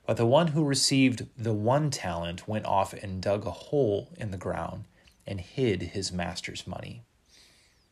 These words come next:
After a long time, the master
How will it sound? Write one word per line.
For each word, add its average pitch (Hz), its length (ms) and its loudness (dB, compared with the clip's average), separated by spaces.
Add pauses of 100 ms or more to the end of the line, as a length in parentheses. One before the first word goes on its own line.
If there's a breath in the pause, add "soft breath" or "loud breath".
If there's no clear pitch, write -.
(380)
After 117 340 4
a 98 100 6
long 110 400 6
time, 101 520 -2
the 92 100 -2
master 98 800 0